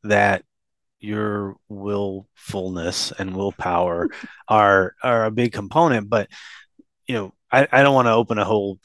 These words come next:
can of worms, and I know you've talked about this in various ways on your podcast before, but I think, um, and it's, again, kinda cliche to say, you know, diet is a four-letter word type of thing. It's, you know, 'cause when I,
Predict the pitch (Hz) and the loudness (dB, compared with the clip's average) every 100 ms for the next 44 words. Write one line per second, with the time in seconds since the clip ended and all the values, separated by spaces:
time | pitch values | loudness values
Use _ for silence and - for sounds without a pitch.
0 | - 113 101 120 113 110 107 113 110 95 | -2 0 2 0 2 0 2 0 -2 0
1 | 104 104 104 95 - 98 - 104 95 90 | 2 2 2 -2 -2 -6 -6 -10 -12 -4
2 | 98 98 95 101 98 95 92 90 101 95 | -2 0 -2 -4 -4 -6 -8 -8 -6 -4
3 | 98 90 - - 131 117 110 107 123 107 | -4 -6 -8 -4 -2 0 2 2 0 -6
4 | - - - - _ - 104 98 95 92 | -10 -18 -20 -20 _ -6 -4 -2 -4 -12
5 | _ _ 113 110 101 107 127 98 95 110 | _ _ -4 -2 -2 0 2 0 -2 -2
6 | 101 - 98 - 107 104 92 - 98 92 | -2 -4 -6 0 2 2 0 -4 -2 0
7 | 92 92 - 98 87 85 92 98 92 87 | -2 -4 -10 -14 -14 -2 0 2 0 -4
8 | 87 - 98 95 90 87 92 95 - 92 | -12 -12 -8 -6 -4 -6 -6 -6 -6 -6
9 | 87 - 90 85 - - - _ 139 - | -6 -6 -8 -8 -14 -16 -20 _ -6 -6
10 | - _ - 135 - 123 143 123 - _ | -12 _ -12 -10 -8 -8 -4 -4 -6 _
11 | _ _ _ _ _ _ _ _ _ - | _ _ _ _ _ _ _ _ _ 0
12 | 147 | 0